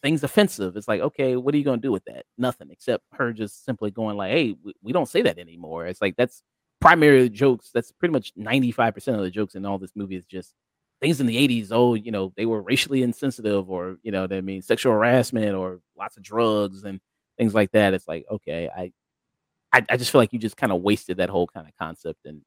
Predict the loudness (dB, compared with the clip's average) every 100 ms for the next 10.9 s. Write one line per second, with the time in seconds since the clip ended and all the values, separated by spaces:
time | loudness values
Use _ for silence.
0 | -20 -12 -6 -6 -6 -6 -4 -4 -6 -8
1 | -8 -4 2 2 2 -6 -10 -8 -4 -4
2 | -6 -14 -16 _ _ _ -2 -2 -2 -12
3 | -14 -10 -2 -2 -2 _ _ _ 2 6
4 | 6 6 2 2 0 -2 _ 6 8 8
5 | 8 8 8 8 6 2 -2 0 4 6
6 | 6 4 4 2 4 0 0 2 0 0
7 | -4 0 4 4 4 2 0 -4 -2 -2
8 | -4 -6 -6 -8 -6 -8 -8 -16 -20 -14
9 | -4 -2 0 2 2 2 -2 -2 0 -2
10 | -2 4 6 6 2 2 2 -2